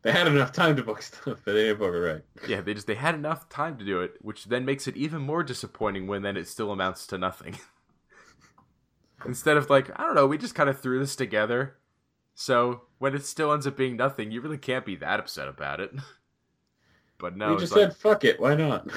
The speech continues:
Speaker 1: <laughs>
Speaker 2: "Yeah, fuck it, why not? Who's not on the card yet? All right, you guys can have a match."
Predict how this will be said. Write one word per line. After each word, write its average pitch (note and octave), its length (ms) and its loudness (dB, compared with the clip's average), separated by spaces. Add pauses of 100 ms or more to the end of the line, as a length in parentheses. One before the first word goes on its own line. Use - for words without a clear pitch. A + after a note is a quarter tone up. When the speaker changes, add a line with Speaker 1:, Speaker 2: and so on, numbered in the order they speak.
Speaker 1:
<laughs> - 160 -20
Speaker 2:
"Yeah, D#3 180 -10
fuck - 280 -12
it, - 80 -12
why C#3 120 -6
not? C#3 260 -4 (260)
Who's F3+ 200 -4
not F#3 160 0
on F3 120 0
the E3 80 -8
card E3 300 2
yet? F#2 280 -4 (680)
All D#3+ 120 -4
right, C3+ 200 2 (280)
you D#3 100 -8
guys B2+ 240 0
can A2+ 120 -4
have G2 120 -2
a F#2 80 -4
match." F#2 400 -6